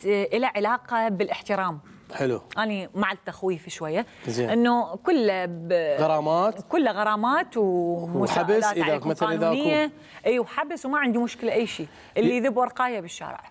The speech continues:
Speaker 2: حلو.
Speaker 1: إي طبعًا.
Speaker 2: لو أنت رئيسة دولة وعندك مطلق الصلاحيات.
Speaker 1: هو
Speaker 2: رئيس
Speaker 1: السؤال
Speaker 2: الدولة؟
Speaker 1: صعب.
Speaker 2: على كيفك، هو طبعًا منصب كبير.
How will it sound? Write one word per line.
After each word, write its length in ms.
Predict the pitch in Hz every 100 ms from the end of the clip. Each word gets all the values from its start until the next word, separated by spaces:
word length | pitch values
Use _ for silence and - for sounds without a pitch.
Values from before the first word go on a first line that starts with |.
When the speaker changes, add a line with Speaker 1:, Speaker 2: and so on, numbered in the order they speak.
| _ -
Speaker 2:
حلو. 280 | 170 160 - - - - -
Speaker 1:
إي 80 | 208
طبعًا. 260 | 226 - 160 - -
Speaker 2:
لو 160 | 196
أنت 300 | 240 285 - 254 254 247 170
رئيسة 460 | 170 214 226 185
دولة 420 | 151 156 139 107 101 113 220 -
وعندك 440 | 120 277 - 196 - - - -
مطلق 400 | 147 202 226 233
الصلاحيات. 680 | 196 - 143 113 117 107 - - - - _ - - - - - - - - - - - - - - - _ - - - - 190 214 190
Speaker 1:
هو 520 | 233 233 240 240 233 - _ _ -
Speaker 2:
رئيس 120 | 151
Speaker 1:
السؤال 380 | 147 127 302 339
Speaker 2:
الدولة؟ 760 | - - 285 277 277 269 269
Speaker 1:
صعب. 460 | 254 - 285 277 170 -
Speaker 2:
على 140 | 180
كيفك، 360 | 175 120 104 143
هو 120 | 135
طبعًا 280 | 131 123 131
منصب 400 | 139 151 - 139 - -
كبير. 380 | - 139 196 175